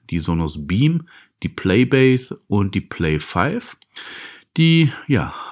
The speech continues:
alte Rutsche von Sonos-Geräten, ähm, und die ganz alten sowieso,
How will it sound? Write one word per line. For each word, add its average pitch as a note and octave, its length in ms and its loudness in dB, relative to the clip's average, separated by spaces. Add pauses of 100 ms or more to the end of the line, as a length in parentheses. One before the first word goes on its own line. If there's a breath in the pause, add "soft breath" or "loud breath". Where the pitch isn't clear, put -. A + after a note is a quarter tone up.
(120)
alte A2+ 320 2
Rutsche A#2+ 420 4
von G#2+ 300 2
Sonos-Geräten, G2+ 1080 2 (160)
ähm, F2+ 300 2
und D#2+ 80 -2
die D#2+ 80 -6
ganz F2+ 200 2
alten - 260 -4
sowieso, D#2+ 560 0